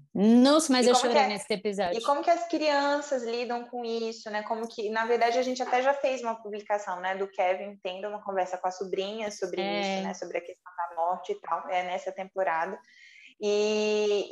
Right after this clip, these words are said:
Speaker 2: e eles não escondem isso delas, inclusive elas são protagonistas disso, né? E dão um toque de leveza, assim, pra que isso seja celebrado muito mais do que, é, lamentado, assim, né? Então,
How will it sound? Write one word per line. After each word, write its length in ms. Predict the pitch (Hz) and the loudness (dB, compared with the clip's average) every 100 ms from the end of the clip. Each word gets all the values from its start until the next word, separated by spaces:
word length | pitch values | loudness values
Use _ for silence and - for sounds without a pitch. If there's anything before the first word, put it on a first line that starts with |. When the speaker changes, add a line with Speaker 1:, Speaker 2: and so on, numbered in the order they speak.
| 240 | 0
Speaker 2:
e 40 | |
eles 220 | 254 294 | 0 0
não 140 | 294 302 | -2 -4
escondem 800 | 349 - 254 240 339 381 277 233 | -6 0 4 4 4 0 -2 -6
isso 200 | - 214 | -8 -2
delas, 480 | 190 170 190 247 233 | 2 4 4 2 0
inclusive 520 | 226 226 214 220 220 | -4 -6 -6 -4 2
elas 260 | 214 220 233 | 4 4 2
são 260 | 247 233 | 0 -4
protagonistas 1080 | - 254 285 359 330 269 202 233 - 269 202 | 0 2 4 4 4 2 0 -4 -6 -8 -8
disso, 400 | 180 185 208 - | -6 -6 -6 -6
né? 180 | 220 208 | -2 0
E 60 | 202 | 2
dão 320 | 214 254 311 | 0 -2 -4
um 40 | |
toque 300 | 311 294 294 | 0 0 0
de 100 | 254 | -2
leveza, 720 | 254 269 277 277 277 262 208 | 2 2 4 6 6 4 0
assim, 340 | 196 - 170 165 _ _ _ - | -6 -10 -16 -16 _ _ _ -8
pra 140 | 208 202 | 0 0
que 120 | 220 | 0
isso 160 | 214 233 | -4 -2
seja 300 | 240 214 226 | 2 2 0
celebrado 960 | - 214 220 214 220 226 240 240 202 | 0 0 2 0 0 4 4 2 0
muito 300 | 202 208 233 | -4 -8 -8
mais 360 | 220 190 208 214 | -4 -2 -4 -6
do 80 | 226 | -10
que, 420 | - 226 214 220 220 - _ _ _ | -2 -2 0 -2 -6 -14 _ _ _
é, 280 | 190 196 196 | 0 2 4
lamentado, 800 | 196 196 202 247 247 220 208 180 | 4 2 -4 -4 -2 0 0 -2
assim, 400 | 175 - - 156 | -6 -12 -20 -18
né? 140 | 165 170 | -16 -16
Então, 480 | 165 170 160 165 | -10 -8 -6 -8